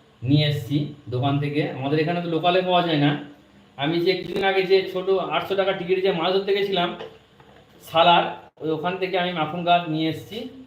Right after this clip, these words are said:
সালার থেকে আমি এটা বানাচ্ছি। দেখুন, এই দেখুন, সব ফুটে উঠছে, মাখন গাদ গলে যাবে। হুম, পাঁচশো গ্রাম মাখন গাদ আমাকে লাগবে এখানে।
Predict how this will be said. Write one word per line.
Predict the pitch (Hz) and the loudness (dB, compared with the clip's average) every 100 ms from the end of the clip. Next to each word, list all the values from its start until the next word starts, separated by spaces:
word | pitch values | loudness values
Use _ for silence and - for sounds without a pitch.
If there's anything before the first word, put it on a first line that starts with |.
| - | -6
সালার | 139 160 | -2 -2
থেকে | 170 180 240 285 - - _ _ _ _ - | -4 -6 -6 -8 -16 -20 _ _ _ _ -14
আমি | 123 135 | -6 -2
এটা | 139 | -2
বানাচ্ছি। | 131 135 156 185 | -2 0 -2 0
দেখুন, | 156 147 202 - - | 0 0 -4 -8 -6
এই | 135 | -4
দেখুন, | 147 151 143 | -2 -2 0
সব | 151 147 147 - - - - - | -2 -2 -8 -16 -20 -20 -12 -2
ফুটে | 147 | 2
উঠছে, | 160 147 175 208 - | 2 2 0 -2 -2
মাখন | 131 151 151 | -4 0 0
গাদ | 151 147 | 0 2
গলে | 151 147 | 2 4
যাবে। | 131 139 - - - - - _ _ _ _ _ _ - - - - | 2 0 -4 -8 -20 -20 -20 _ _ _ _ _ _ -20 -20 -20 -20
হুম, | 220 170 101 101 - - - - - - - - - | -14 -8 -6 -8 -12 -18 -20 -20 -20 -20 -20 -16 -4
পাঁচশো | 151 151 165 | -2 -2 -2
গ্রাম | 175 214 | -2 -2
মাখন | 151 156 160 | -4 -4 -2
গাদ | 160 | 0
আমাকে | 147 143 196 | 2 0 0
লাগবে | 180 131 110 107 | -2 -2 -2 0
এখানে। | 104 104 | 4 4